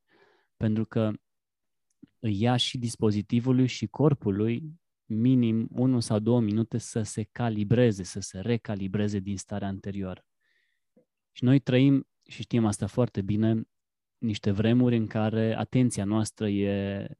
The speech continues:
peste tot și de multe ori, dacă vă uitați, de exemplu, la, uh, cine, cine face reclame pe Facebook cu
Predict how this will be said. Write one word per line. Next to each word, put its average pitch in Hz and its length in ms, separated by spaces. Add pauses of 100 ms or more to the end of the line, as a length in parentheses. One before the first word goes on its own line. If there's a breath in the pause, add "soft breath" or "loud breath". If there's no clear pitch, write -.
(160)
peste 113 340
tot - 480 (1200)
și - 120
de 107 140
multe 123 400
ori, 135 260 (960)
dacă 117 240
vă 104 60
uitați, 123 260
de 120 60
exemplu, 120 380
la, 101 460 (380)
uh, 98 460 (680)
cine, 110 380
cine 113 220
face 123 300
reclame 104 480
pe 98 280
Facebook 104 560 (140)
cu 101 500